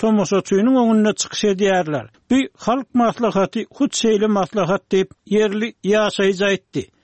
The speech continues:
Bu hili pikirleri aýry-aýrylykda gurlaşylan, bir-birini tanamaýan beýleki adamlar hem aýtdylar. Sitata: "Halkyň pikiri otuz iki ýyllap diňlenmedi. Problemalar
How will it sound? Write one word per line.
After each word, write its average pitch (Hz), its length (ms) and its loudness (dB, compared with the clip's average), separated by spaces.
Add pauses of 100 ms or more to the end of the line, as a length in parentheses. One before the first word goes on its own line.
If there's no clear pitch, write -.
(260)
Bu 277 120 2
hili 277 240 2
pikirleri 220 640 0 (100)
aýry-aýrylykda 233 960 0 (100)
gurlaşylan, 196 720 0 (300)
bir-birini 262 680 2
tanamaýan 214 640 0
beýleki 202 460 0
adamlar 220 500 2
hem 196 160 -2 (200)
aýtdylar. 180 480 -2 (240)
Sitata: 220 560 -2 (420)
"Halkyň 214 420 0
pikiri 247 400 -2 (120)
otuz 202 380 0
iki 285 140 -2
ýyllap 233 360 0 (100)
diňlenmedi. 196 640 2 (220)
Problemalar 240 760 0